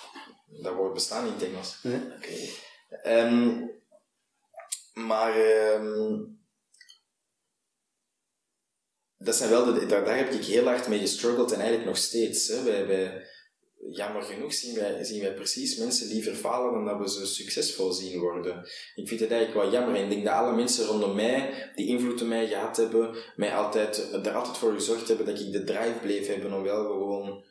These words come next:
Speaker 1: het geloof te behouden in mezelf en te blijven vechten. Ehm, want dat is echt wel gewoon, ondernemen is wel echt vechten, hoor.
Speaker 2: Ja, want je wordt op alle vlakken tegengewerkt. En zeker als je zo jong bent, als ik jou zo hoor, eh,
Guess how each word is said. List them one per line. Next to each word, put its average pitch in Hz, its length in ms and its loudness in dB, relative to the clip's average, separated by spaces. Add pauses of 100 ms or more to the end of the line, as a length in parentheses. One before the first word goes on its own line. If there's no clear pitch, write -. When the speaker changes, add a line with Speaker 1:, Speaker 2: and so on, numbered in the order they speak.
(140)
Speaker 1:
het - 160 -2
geloof 107 400 2
te 110 100 2
behouden 98 460 0
in 98 80 0
mezelf 95 440 -2
en 95 120 -4
te 90 120 -6
blijven 95 380 -2
vechten. - 520 -8 (600)
Ehm, 92 420 -10 (720)
want 101 220 -4
dat 95 140 -4
is - 240 -4
echt - 160 -8
wel 98 100 0
gewoon, 95 260 -2
ondernemen 98 580 -4
is - 160 -4
wel 92 200 -6
echt - 200 -8
vechten, - 380 -8
hoor. - 280 -10 (1200)
Speaker 2:
Ja, 110 240 -2
want 107 120 0
je 104 60 -2
wordt 104 160 0
op 98 100 -2
alle 110 180 0
vlakken 107 320 0
tegengewerkt. 120 760 2 (500)
En - 80 -8
zeker 117 200 -2
als 117 120 0
je 110 100 -2
zo 107 140 2
jong 120 220 4
bent, 117 140 2
als 113 100 -2
ik 110 60 -6
jou 110 160 0
zo 107 120 -2
hoor, 104 380 0 (300)
eh, 101 360 0